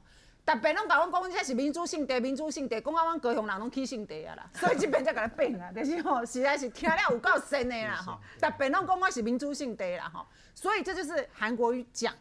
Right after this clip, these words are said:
的，高雄人不欠民进党了。或许以前高雄人觉得有欠，有亏欠，民进党牺牲奉献，但现在真的已经不欠了。好，那这张牌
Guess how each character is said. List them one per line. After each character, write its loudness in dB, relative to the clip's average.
的， -18
高 2
雄 -10
人 -10
不 -10
欠 -6
民 -10
进 -6
党 -2
了。 2
或 4
许 -2
以 0
前 0
高 2
雄 -6
人 -8
觉 -2
得 -2
有 -6
欠， -4
有 0
亏 2
欠， -4
民 -4
进 -2
党 -2
牺 -6
牲 -4
奉 -8
献， -10
但 2
现 -2
在 0
真 -6
的 -6
已 -10
经 -8
不 -12
欠 -6
了。 -20
好， -6
那 0
这 2
张 2
牌 -2